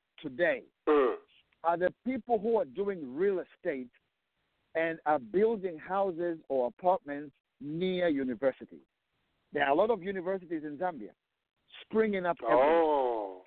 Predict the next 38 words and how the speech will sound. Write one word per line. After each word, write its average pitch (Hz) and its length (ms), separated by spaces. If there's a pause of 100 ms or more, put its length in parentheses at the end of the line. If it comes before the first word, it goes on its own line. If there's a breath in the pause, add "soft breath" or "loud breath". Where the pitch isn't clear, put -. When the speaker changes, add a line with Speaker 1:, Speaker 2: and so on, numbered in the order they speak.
(120)
Speaker 1:
Students, 196 340
Speaker 2:
that's - 140
a 151 40
good 131 200
point. 214 120
Speaker 1:
students 196 380
do 165 120
not 160 180
have 135 160
accommod-, 143 400 (180)
students 185 360
do 156 80
not 160 140
have 143 140
Speaker 2:
I, 139 40
Speaker 1:
accommodation. 131 360
Speaker 2:
I, 135 240
I - 20
know 165 220
one 139 140
of 127 80
my 117 220
friends 113 240
doing 95 220
that. 92 160 (200)
Yeah. 151 240 (520)
Speaker 1:
Yes. 139 280 (680)
Yes, 175 240 (160)
that 202 240
is 202 160
one 190 260
of 160 140
the 156 80
most 165 240 (260)
booming 196 400 (1160)
businesses 151 520
now 139 300
because 156 380